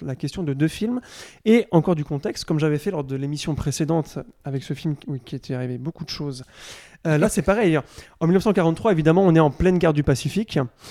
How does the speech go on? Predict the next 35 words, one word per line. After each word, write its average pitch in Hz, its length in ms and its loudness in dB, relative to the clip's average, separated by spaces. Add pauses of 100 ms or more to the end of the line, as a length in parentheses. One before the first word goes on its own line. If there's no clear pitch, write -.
(320)
Et 196 220 10
à 151 100 2
l'époque, 170 240 0
c'est 170 80 -6
très 196 160 -4
compliqué, 190 640 -2
euh, 143 80 -4
de 156 440 -2
faire 180 240 -2
un 175 80 0
film 196 400 -4
sur... 180 500 -4 (600)
Euh, 135 300 0 (1080)
un 156 380 2
mec, 151 500 0
euh, 147 300 2
du, 139 480 -6 (180)
un 156 120 -2
peu 180 100 0
pauvre 170 400 0
qui 156 100 -6
tombe 170 220 -4
amoureux 160 420 2
d'une 139 220 -4
veuve 139 380 2
d'un 135 180 -4
officier 135 460 -4
militaire, 139 560 -2
hein, 131 40 -4
puisqu'on 135 220 -8
était 131 120 -4
en 131 80 -6
plein 160 120 -4
militarisme 143 600 -4
japonais. 139 420 -4